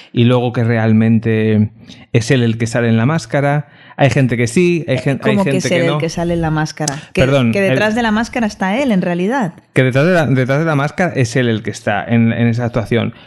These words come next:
Speaker 1: Lo que pasa es que hay gente,
Speaker 2: <laughs>
Speaker 1: hay gente que ha dicho que es, eh, hijo del otro percusionista.
Speaker 2: Madre mía.
Speaker 1: Otra gente ha dicho que el que sale en el videoclip de este tema nuevo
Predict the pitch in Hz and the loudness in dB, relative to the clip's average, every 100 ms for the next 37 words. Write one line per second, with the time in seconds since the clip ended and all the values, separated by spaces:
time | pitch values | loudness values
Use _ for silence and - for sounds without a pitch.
0 | - 120 117 113 139 139 135 - 151 143 | -6 -2 0 0 0 0 -2 0 0 0
1 | 143 170 233 - 349 359 320 143 - 127 | 0 -2 -2 -4 -6 -4 0 0 2 0
2 | 120 117 120 113 117 87 127 110 - 55 | 0 0 0 0 -2 -2 -2 -4 -4 -10
3 | 95 113 113 120 - 117 110 107 107 107 | -4 -4 -2 -4 0 0 0 0 -2 -2
4 | 107 110 107 117 - 131 170 - 160 160 | -2 -2 -4 -4 0 0 0 -2 -2 -4
5 | - - _ _ _ _ 107 113 160 - | -6 -18 _ _ _ _ -14 -8 -8 -6
6 | 147 127 - _ _ _ - 127 127 113 | -8 -8 -14 _ _ _ 2 2 0 0
7 | 131 123 123 113 117 113 123 107 113 120 | 2 2 0 0 0 -2 -2 -2 -2 -2
8 | 113 117 113 127 131 120 117 113 110 117 | 0 0 0 0 2 2 2 2 0 0
9 | 120 113 - - 110 113 113 110 113 107 | 0 -2 -8 -4 0 0 0 2 2 2
10 | 110 113 110 107 104 101 101 | 2 2 2 0 0 0 -4